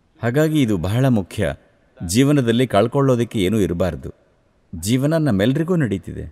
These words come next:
ಹ್ಮ್? ಪ್ರಶ್ನೆ ಇಷ್ಟೇ, ಪಾರ್ಟಿಗೆ ಹೋಗ್ದಿದ್ರೆ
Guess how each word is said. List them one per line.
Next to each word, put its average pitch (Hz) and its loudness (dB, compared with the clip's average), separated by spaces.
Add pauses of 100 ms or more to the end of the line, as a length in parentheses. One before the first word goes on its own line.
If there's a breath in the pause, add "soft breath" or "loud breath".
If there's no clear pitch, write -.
(640)
ಹ್ಮ್? 160 0 (1400)
ಪ್ರಶ್ನೆ 147 0
ಇಷ್ಟೇ, 110 -2 (260)
ಪಾರ್ಟಿಗೆ 156 2
ಹೋಗ್ದಿದ್ರೆ 127 4